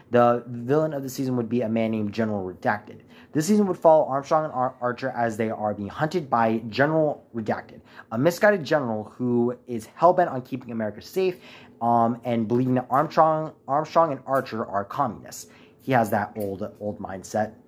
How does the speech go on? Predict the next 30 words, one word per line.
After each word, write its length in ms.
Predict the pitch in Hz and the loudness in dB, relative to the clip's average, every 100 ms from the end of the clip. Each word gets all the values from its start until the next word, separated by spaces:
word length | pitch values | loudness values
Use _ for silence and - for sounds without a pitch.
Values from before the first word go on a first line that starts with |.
| - - - | -20 -20 -6
Um, 200 | 131 131 | 0 0
the 60 | 131 | 0
season 200 | 196 226 | 2 4
would 100 | 214 | 4
end 140 | 180 | 4
with 80 | 175 | 2
Armstrong 480 | 139 147 - 156 151 | 0 0 2 2 0
having 380 | 139 139 135 127 | 0 0 0 -2
a 80 | 107 | -6
vision 340 | 107 151 123 117 | 0 2 2 -2
from 220 | 123 113 | -2 -2
a 60 | |
geomancer 640 | 98 110 165 123 101 98 104 | -4 -2 0 0 -2 -6 -6
telling 260 | 120 113 | -2 -2
him 100 | 117 | -2
to 140 | 113 104 | -4 -4
reunite 420 | 117 127 117 113 | 0 2 0 -2
with 100 | 101 | -6
his 120 | 104 | -10
brothers, 360 | - - - - - - - | -12 -14 -16 -20 -20 -12 0
obviously 320 | 123 123 120 | 0 2 -2
teasing 580 | - 113 107 110 107 110 | -2 -2 0 -2 -4 -6
the 100 | 104 | -8
fact 300 | 107 107 101 | -6 -4 -4
that 140 | 110 104 | -6 -4
something 360 | - 104 107 | -4 -2 -4
big 320 | 104 110 107 113 | -2 -2 -4 -8
is 120 | 107 | -12
coming 400 | - 95 95 92 - - - | -10 -10 -12 -14 -20 -20 -4
that 420 | 110 98 98 - | -2 0 -2 -6